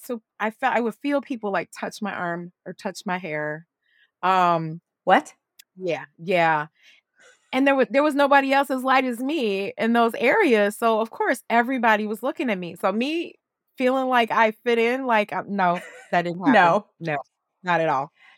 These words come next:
Speaker 1: No,
Speaker 2: That's
Speaker 1: but I didn't, I
Speaker 2: interesting that
Speaker 1: didn't
Speaker 2: you were getting touched.
Speaker 1: Oh, yeah,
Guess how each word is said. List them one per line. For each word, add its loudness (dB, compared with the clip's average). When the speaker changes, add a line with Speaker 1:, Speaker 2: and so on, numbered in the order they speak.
Speaker 1:
No, 2
Speaker 2:
That's 4
Speaker 1:
but -2
I 4
didn't, -2
I -
Speaker 2:
interesting -2
that -2
Speaker 1:
didn't 0
Speaker 2:
you -4
were -2
getting -6
touched. -6
Speaker 1:
Oh, 4
yeah, 0